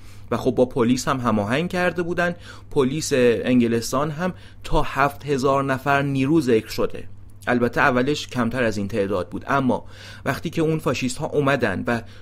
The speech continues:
توی خیابونی به اسم کیبل استریت با هم دیگه درگیر شدن، تعداد پلیس ها به هفت هزار نفر رسید. اما طیف مقابل که حالا هم آنتیفا بهشون بگیم، تعدادشون خیلی خیلی بیشتر از فاشیست ها بود.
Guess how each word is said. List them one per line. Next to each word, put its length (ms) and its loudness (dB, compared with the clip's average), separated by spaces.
توی 240 8
خیابونی 640 0
به 200 4
اسم 220 0
کیبل 520 2
استریت 460 0
با 120 -4
هم 180 -2
دیگه 200 -2
درگیر 540 2
شدن، 380 0
تعداد 360 2
پلیس 340 0
ها 80 -2
به 120 -2
هفت 180 -6
هزار 260 -2
نفر 260 -4
رسید. 420 -8
اما 340 0
طیف 280 4
مقابل 680 6
که 80 -10
حالا 260 0
هم 200 -2
آنتیفا 460 0
بهشون 440 0
بگیم، 600 -2
تعدادشون 580 0
خیلی 540 -2
خیلی 300 4
بیشتر 300 -2
از 140 -2
فاشیست 360 -6
ها 100 -6
بود. 160 -6